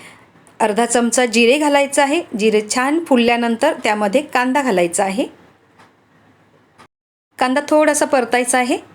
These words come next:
त्यामध्ये आपलं हे वाटण केलेलं आलं, लसूण आणि मिरची ती घालायची आहे, ते देखील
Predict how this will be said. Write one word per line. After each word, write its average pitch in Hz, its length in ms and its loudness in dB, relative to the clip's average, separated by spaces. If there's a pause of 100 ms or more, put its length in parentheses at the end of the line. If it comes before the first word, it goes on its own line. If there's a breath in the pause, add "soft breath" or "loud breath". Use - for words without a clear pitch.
(720)
त्यामध्ये 226 380 2
आपलं - 280 -2
हे 262 100 2
वाटण 262 400 2
केलेलं 254 300 2
आलं, 233 380 -2
लसूण 220 340 0
आणि 214 140 -2
मिरची 190 440 -4 (460 loud breath)
ती 214 80 -2
घालायची 220 420 2
आहे, 233 220 0 (460)
ते 208 200 -2
देखील 226 340 -4